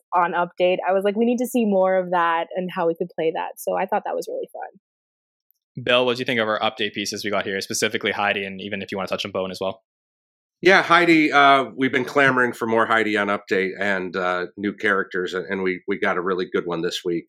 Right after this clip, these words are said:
Speaker 3: Uh, I, I think her play with Che was fantastic. I love the, the button on it with, uh, Colin being the catfish. Uh, so that was a lot of fun. Uh, didn't love Bowen's as much. Uh, there was some funny lines. He made the most out of it. I, I don't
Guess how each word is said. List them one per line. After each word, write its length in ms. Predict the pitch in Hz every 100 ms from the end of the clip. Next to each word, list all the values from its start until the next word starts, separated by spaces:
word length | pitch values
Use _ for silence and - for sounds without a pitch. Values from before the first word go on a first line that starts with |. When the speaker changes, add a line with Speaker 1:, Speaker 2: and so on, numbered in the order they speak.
| -
Speaker 3:
Uh, 380 | 92 87 87 82
I, 120 | 95 92 _ -
I 100 | -
think 180 | 104 92
her 140 | 98 -
play 160 | 107
with 200 | 101 92 -
Che 240 | - 101
was 260 | 92 90 - -
fantastic. 640 | 95 - 101 101 - 95 -
I 60 | 90
love 280 | 87 98 90
the, 180 | - 90 -
the 60 | 90
button 320 | 101 98 95
on 160 | 95
it 80 | 95
with, 180 | 82 85 -
uh, 200 | 85 82 -
Colin 320 | 95 90 90 85
being 320 | 87 85 82
the 80 | 73 -
catfish. 560 | 101 95 - 92 - - - - - - -
Uh, 320 | 98 90 87
so 220 | - 107
that 200 | 95 107
was 140 | 87 107
a 60 |
lot 180 | 104 98
of 80 | 95
fun. 300 | - 92 92 - _ _ -
Uh, 300 | 104 107 107
didn't 360 | - 160 165 127
love 420 | 135 143 143 120
Bowen's 480 | 131 127 131 127 113
as 220 | 117 104 -
much. 600 | 107 110 120 - - - -
Uh, 320 | 104 101 101 95
there 160 | 101
was 180 | 107 110
some 180 | 117 107
funny 240 | 117 110
lines. 300 | 104 104 101
He 100 | -
made 220 | 104 104 101
the 60 |
most 360 | 95 95 101 -
out 180 | 98 95
of 100 | 92
it. 120 | 95 95
I, 60 |
I 200 | 92 - 92
don't 180 | 95